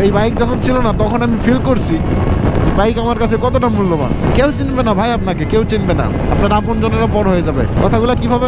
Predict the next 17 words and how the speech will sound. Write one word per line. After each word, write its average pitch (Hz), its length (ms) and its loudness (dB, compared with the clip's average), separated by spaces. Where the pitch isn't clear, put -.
নিবেন 233 260 0
আমি 226 160 0
নিজেও 233 260 2
জানি 202 160 -2
না, 208 100 0
কিন্তু 208 160 0
আপনার 214 200 0
আপনজনেরা 220 420 0
আপনার 220 180 -2
কাছ 208 120 -2
থেকে 208 200 2
পর 175 180 0
হয়ে 147 160 2
যাবে। 120 160 -2
আপনার 196 240 2
ভালো 208 200 2
ভালো 233 120 0